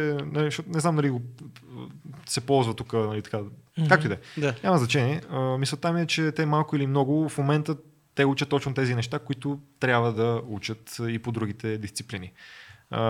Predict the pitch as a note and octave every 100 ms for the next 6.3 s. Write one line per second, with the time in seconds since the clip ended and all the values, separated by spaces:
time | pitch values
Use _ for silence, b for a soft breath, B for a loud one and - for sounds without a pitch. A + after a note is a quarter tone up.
0 | A2 A2 A2 A#2+ C#3+ C#3+ D3 B2+ A#2+ B2
1 | B2 A2+ B2 A2+ A#2+ A2+ A2+ G2+ - G2
2 | - F#2+ - G2+ F#2 G2 G2 - E3+ F3
3 | E4 D3 D3+ D3+ D3 D3+ - C3 B2+ C3+
4 | B2 D#3 - C3+ B2+ A2 A2 - C#3 E3
5 | - D#3 D#3 C3+ - A2 - B2 E3 E3
6 | - E3